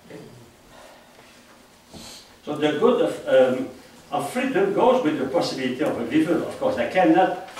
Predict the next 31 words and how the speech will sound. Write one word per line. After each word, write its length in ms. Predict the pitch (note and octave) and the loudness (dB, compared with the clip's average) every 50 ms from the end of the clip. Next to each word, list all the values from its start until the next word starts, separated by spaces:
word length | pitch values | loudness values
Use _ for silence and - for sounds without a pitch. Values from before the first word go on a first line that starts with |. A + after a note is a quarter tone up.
| - - - - - | -12 -12 -10 -6 -2
I 180 | - F#3 F3 - | -2 0 0 0
cannot 380 | - G#3 G3+ F3+ D#3 - - - | 2 4 6 6 6 4 4 2
tend 420 | G3+ A#3 A#3+ A#3+ A#3+ A#3+ - - - - - - - - | 2 6 6 6 6 6 2 -2 -6 -10 -12 -12 -12 -4
toward 420 | - F3+ F#3 - G3 G#3 G3+ - D#3 | 2 4 4 6 6 6 6 6 6
my, 280 | - - - C#3 - - - - - - - - - - - - | 6 4 4 2 0 -4 -6 -14 -18 -20 -20 -20 -20 -20 -20 -10
my, 220 | C3 B2+ B2+ B2+ | -4 -2 0 0
uh, 600 | B2 B2+ B2+ C3+ C#3 C3+ C3+ C3 B2+ C3 C3+ D3 | 0 0 -2 -4 -4 -4 -4 -4 -4 -4 -6 -6
uh, 800 | - - - - - - - - - - - - - - - - | -8 -8 -10 -14 -14 -14 -16 -18 -20 -20 -20 -20 -20 -20 -16 -10
my 160 | - - C3+ B2+ | -6 -4 -4 -2
final 360 | E3+ E3 E3 E3+ E3 D#3+ D3+ | -2 -2 0 0 0 0 0
destiny 400 | C#3+ C#3 - - D3+ D#3 - - | 0 -2 -4 -2 -2 -2 0 0
without 380 | E3 D3+ D3 - F#3+ F#3+ - | 0 0 0 2 2 2 2
choosing 800 | - - A3 A#3 A#3+ A3+ G#3 - F3 G3 A3+ - D#4+ - - - - | 0 0 2 4 4 4 4 4 4 6 6 6 6 6 4 2 2
the 80 | - | 2
mean. 440 | D#3+ D#3 - C4+ D4+ D#4+ D#4 - - - - - - - - - - - - - - - - - | 2 4 4 4 6 6 4 4 0 -4 -10 -16 -20 -20 -20 -20 -20 -20 -20 -20 -20 -20 -16 -14
Hmm? 120 | - - - - - - - - - - - - | -12 -12 -12 -14 -18 -20 -20 -20 -20 -20 -14 -6
Of 180 | - D4+ D4+ D4 | -2 -2 0 2
course, 160 | D4 C#4+ - | 2 4 4
I 120 | C4 G#3 E3+ | 6 4 4
am 80 | F3+ | 6
not, 300 | A3+ B3 - - - - - - - - - - - - | 4 4 2 0 -4 -8 -14 -18 -20 -20 -20 -14 -4 2
I 120 | D#3 E3+ | 4 4
am 200 | F3 E3+ F3+ F#3+ | 6 4 4 2
not 300 | A#3 C4 C4 - - - | 2 2 2 2 0 -6
free 580 | - - - - - A#3+ D4 D#4 C#4+ B3+ - - | -12 -14 -12 -4 2 4 6 6 6 6 4 2
to 180 | D#3+ D#3+ D#3+ | -2 -2 0
tend 260 | E3 F3+ F3+ F3 E3+ D3+ | 2 4 4 6 6 6
toward 300 | C#3+ C#3+ D3 D3+ D#3 D3 | 6 6 6 4 4 2
my 180 | E3+ D#3 D3 D3 | 2 2 2 2
eternal 540 | C#3 C#3+ B2+ - D3+ D3 C#3 C#3 C#3 C#3 | 0 -2 -2 0 0 2 2 2 -2 -2
destiny. 440 | C3 - - - - - A#2+ - - | -4 -6 -8 -8 -10 -10 -10 -10 -10